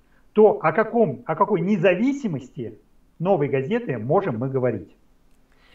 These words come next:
Точно так же, как о каком не-, о какой независимости «Эхо Москвы» мы можем говорить,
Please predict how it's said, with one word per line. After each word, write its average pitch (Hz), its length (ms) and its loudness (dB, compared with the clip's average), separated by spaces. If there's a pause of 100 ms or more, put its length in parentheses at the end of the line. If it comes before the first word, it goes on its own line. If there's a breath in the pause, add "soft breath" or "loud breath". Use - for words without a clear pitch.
(120)
Точно 240 320 4
так 247 280 4
же, 175 100 0
как 165 220 0
о 156 200 -2
каком 214 380 0
не-, 175 140 -4
о 147 160 -2
какой 196 240 -4
независимости 160 920 -6 (140)
«Эхо 202 300 4
Москвы» 208 560 -4 (160 loud breath)
мы 160 80 0
можем 143 300 2
говорить, 165 520 0